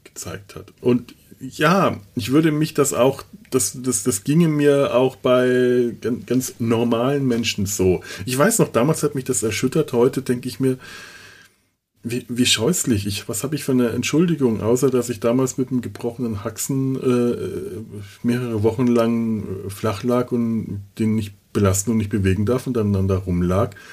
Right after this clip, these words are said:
und nichts anderes zu tun hatte, als, äh, äh, fernzusehen. Und da genau, das, genau zu dem Zeitpunkt, äh, passiert ist, als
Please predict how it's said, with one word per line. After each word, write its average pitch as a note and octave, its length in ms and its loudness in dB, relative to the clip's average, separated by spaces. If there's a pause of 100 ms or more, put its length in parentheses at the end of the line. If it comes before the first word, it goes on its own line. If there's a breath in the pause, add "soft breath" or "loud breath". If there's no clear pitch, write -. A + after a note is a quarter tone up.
(680 loud breath)
und A2+ 180 4
nichts G#2 180 0
anderes G#2+ 480 0
zu G#2+ 80 -8
tun G#2+ 320 -2
hatte, A2 240 0
als, - 420 -2
äh, A2 340 4
äh, G#2+ 60 -4 (1700 loud breath)
fernzusehen. G2 880 2
Und G2 260 -2 (260)
da G2 60 -4
genau, G#2 460 2 (120)
das, G2+ 220 -10
genau G2+ 300 2
zu G#2 120 -6
dem A2 220 0
Zeitpunkt, A2 720 0
äh, A#2 240 0
passiert A#2 360 -6
ist, - 140 -12
als A2 260 -6